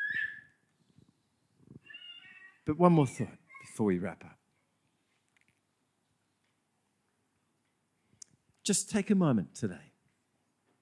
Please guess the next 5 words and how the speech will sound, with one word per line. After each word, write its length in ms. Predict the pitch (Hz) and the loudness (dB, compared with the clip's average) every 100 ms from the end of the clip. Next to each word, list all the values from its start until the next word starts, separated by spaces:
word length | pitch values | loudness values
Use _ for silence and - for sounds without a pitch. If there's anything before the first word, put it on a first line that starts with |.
| _ _ _ - | _ _ _ -2
in 120 | 123 | 4
all 320 | 151 185 180 | 6 6 6
of 220 | 165 120 | 6 2
the 240 | 139 127 113 - _ _ _ _ | 0 0 0 -8 _ _ _ _
stuff. 420 | - - 113 - | -20 -10 -10 -10